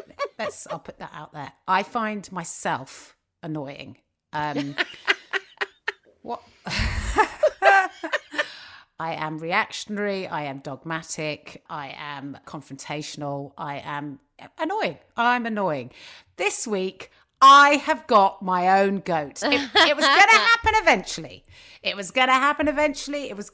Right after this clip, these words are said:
it, it, it's actually incredible that it's taken this long for me to get on my own nerves, but I've done it. I've done it this week. I have absolutely peaked. I was listening to a podcast today. It's on The Guardian. The Guardian have their own podcast, um, which is I,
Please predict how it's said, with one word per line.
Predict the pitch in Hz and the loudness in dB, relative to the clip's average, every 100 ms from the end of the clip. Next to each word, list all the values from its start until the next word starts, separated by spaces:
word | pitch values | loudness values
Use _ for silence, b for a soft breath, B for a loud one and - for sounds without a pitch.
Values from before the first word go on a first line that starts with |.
| - | -14
it, | 240 | -14
it, | - - | -14 -18
it's | - - | -14 -4
actually | - 466 302 254 | 0 0 0 -8
incredible | 226 240 170 | -6 -6 -8
that | 156 | -12
it's | 156 | -14
taken | - 185 - 175 156 | -10 -10 -8 -10 -8
this | 240 269 - 233 | -8 -6 -8 -2
long | 208 143 135 | -2 -2 -10
for | - 180 | -10 -6
me | 170 196 196 190 | -4 -4 -4 -6
to | 180 170 | -10 -10
get | 185 185 | -8 -8
on | 170 | -6
my | 160 156 165 | -4 -2 -2
own | 160 | -4
nerves, | 151 139 151 - | -8 -10 -14 -14
but | 170 | -10
I've | 185 | -6
done | 302 330 | -2 0
it. | 359 - _ - | -2 -6 _ -10
I've | 185 | -8
done | - 233 | -4 -4
it | 226 - | -4 -8
this | 220 - | -10 -8
week. | 233 226 220 | -8 -10 -8
I | 180 | -10
have | 190 170 - - | -10 -12 -6 -4
absolutely | - - - 208 - 175 - | -4 -8 -12 -10 -10 -14 -14
peaked. | - 302 359 - - - - b b b b b b b | -6 -6 -6 -14 -12 -12 -12 b b b b b b b
I | 208 202 196 196 185 - - | 2 4 4 0 -4 -10 -12
was | 180 202 | -10 -8
listening | 269 269 220 | -6 -6 -6
to | 202 | -6
a | |
podcast | - 214 208 185 - - | -8 -10 -8 -10 -12 -20
today. | - 170 156 165 175 | -20 -12 -10 -10 -12
It's | - 165 | -14 -12
on | |
The | 151 | -10
Guardian. | 170 170 165 165 165 160 _ _ | -4 -4 -4 -6 -10 -14 _ _
The | 170 | -12
Guardian | 165 156 156 | -12 -10 -12
have | 165 | -12
their | 139 | -12
own | 139 139 | -10 -12
podcast, | 165 - 127 135 - - | -16 -16 -18 -18 -20 -12
um, | 143 139 | -10 -10
which | 143 | -14
is | 151 | -16
I, | 175 143 151 | -12 -10 -10